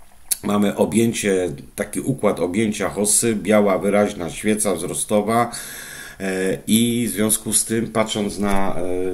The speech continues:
ten tutaj wskazania całego tego ruchu, no to mamy zejście niewybijające ostatniego potwierdzonego szczytu,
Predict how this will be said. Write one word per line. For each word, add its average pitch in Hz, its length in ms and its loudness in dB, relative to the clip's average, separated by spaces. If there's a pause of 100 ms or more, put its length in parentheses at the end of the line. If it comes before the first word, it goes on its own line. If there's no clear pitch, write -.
(220)
ten 90 320 -2 (520)
tutaj 98 440 -2
wskazania 101 800 0 (380)
całego 101 500 2
tego 92 280 -2
ruchu, 113 400 0 (400)
no 101 60 -4
to 104 320 4
mamy 107 360 4
zejście 101 480 2
niewybijające 95 920 0
ostatniego 92 560 -4
potwierdzonego 90 760 -4
szczytu, 104 1000 -2